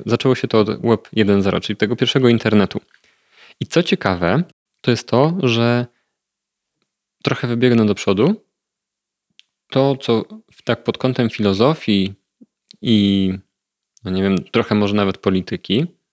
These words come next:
przebija się z tego nurtu Web trzy zero, to są takie szlachetne idee jak decentralizacja, em,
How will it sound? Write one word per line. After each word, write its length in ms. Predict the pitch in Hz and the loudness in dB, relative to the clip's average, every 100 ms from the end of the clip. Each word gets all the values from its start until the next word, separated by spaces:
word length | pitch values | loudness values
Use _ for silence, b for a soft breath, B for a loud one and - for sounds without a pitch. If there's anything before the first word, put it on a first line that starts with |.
| _ | _
przebija 440 | - 95 131 117 | -6 -2 0 0
się 380 | 98 101 95 90 90 _ _ - | 0 0 0 -2 -6 _ _ -6
z 600 | 98 95 101 92 87 87 _ _ _ | -4 -4 -4 -4 -4 -8 _ _ _
tego 220 | 101 98 | -2 2
nurtu 360 | 101 98 - 95 | 4 2 0 0
Web 180 | 92 - | 0 -4
trzy 200 | - 92 | -8 -2
zero, 360 | 87 90 151 190 _ _ _ _ _ _ - | 0 2 0 -2 _ _ _ _ _ _ -16
to 100 | - | -6
są 140 | 127 | -4
takie 220 | 120 - | -2 -4
szlachetne 480 | - 107 113 - 104 | -4 -4 -6 -2 -2
idee 240 | 95 98 | 2 2
jak 220 | 95 87 - - _ _ - | 2 -2 -6 -20 _ _ -4
decentralizacja, 1040 | 131 - 113 - 95 90 90 - 95 92 95 b b b b b | -2 0 -2 0 -2 0 -4 -4 -2 -2 -4 b b b b b
em, 560 | 107 90 90 - 78 208 | -8 -6 -6 -8 -10 -16